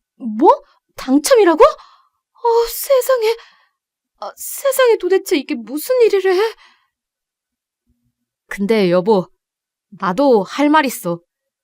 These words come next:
나 사실 오늘 복권 당첨됐거든. 일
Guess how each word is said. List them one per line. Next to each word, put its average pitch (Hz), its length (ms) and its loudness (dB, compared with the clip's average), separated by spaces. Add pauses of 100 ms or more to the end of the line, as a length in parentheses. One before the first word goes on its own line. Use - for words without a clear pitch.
(640)
나 180 540 0 (600)
사실 277 680 0 (280)
오늘 214 400 2
복권 202 560 -2
당첨됐거든. 180 880 -6 (1000)
일 226 220 -4